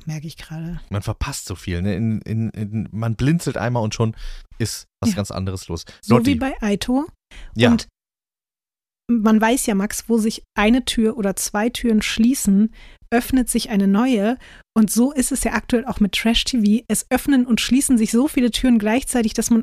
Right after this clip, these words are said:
Speaker 1: gar keine Zeit hat, um wirklich traurig zu sein. Du dachtest ja noch, du würdest jetzt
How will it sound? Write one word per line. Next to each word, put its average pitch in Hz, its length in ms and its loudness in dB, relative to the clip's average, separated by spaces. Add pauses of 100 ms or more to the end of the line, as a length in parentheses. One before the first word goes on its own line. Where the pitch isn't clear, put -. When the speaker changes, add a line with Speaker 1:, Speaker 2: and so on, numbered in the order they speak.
Speaker 1:
gar 233 140 0
keine 240 300 2
Zeit - 380 -4
hat, 247 100 -12
um 214 280 2
wirklich 220 220 -4
traurig 262 380 -2
zu - 140 -2
sein. 202 260 0 (340)
Du - 80 0
dachtest - 340 0
ja 240 60 2
noch, 226 140 2
du 202 160 -4
würdest 220 240 -2
jetzt - 320 -8